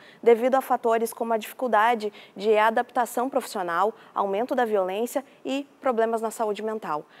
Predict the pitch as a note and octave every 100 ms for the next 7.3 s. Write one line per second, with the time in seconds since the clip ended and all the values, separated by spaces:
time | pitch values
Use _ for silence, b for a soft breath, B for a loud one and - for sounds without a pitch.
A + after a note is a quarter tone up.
0 | B - G#3 A#3 A#3+ A3+ A#3 G#3+ G#3+ A3+
1 | B3 A#3 A#3+ - A#3+ A3+ C4+ C4 A3 G3
2 | F#3+ G#3+ A3+ - - B B - C4 -
3 | D4 D4 D4+ - C#4 B3+ C4 A#3+ A3+ G#3
4 | G#3 G3 F#3 F#3 G#3+ G#3 B B - A3+
5 | A#3 A3+ A#3 B3 A#3+ A#3+ A#3+ A#3+ B3+ C4+
6 | - C4 A#3+ B3+ A3+ A#3 A#3+ B3+ B3+ A#3
7 | A3 A3 -